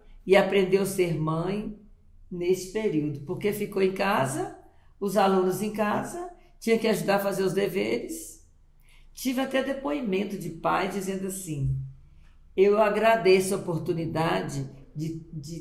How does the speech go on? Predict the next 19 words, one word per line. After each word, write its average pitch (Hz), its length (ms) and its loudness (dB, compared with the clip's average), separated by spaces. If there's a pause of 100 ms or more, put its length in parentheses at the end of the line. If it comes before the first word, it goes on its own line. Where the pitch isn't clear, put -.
ter 240 360 8
que 226 80 -2
brincar 220 880 0
com 185 280 -6
o 175 80 -6
meu 165 140 -2
filho. 151 540 -8 (760)
E 185 80 0
saber 196 360 2
que 202 100 0
brincando 220 800 2
com 233 80 2
meu 196 180 2
filho, 196 600 -6 (200)
eu 214 240 2
estou 214 320 -2
ensinando 196 680 -4
alguma 185 560 -4
coisa." - 440 -10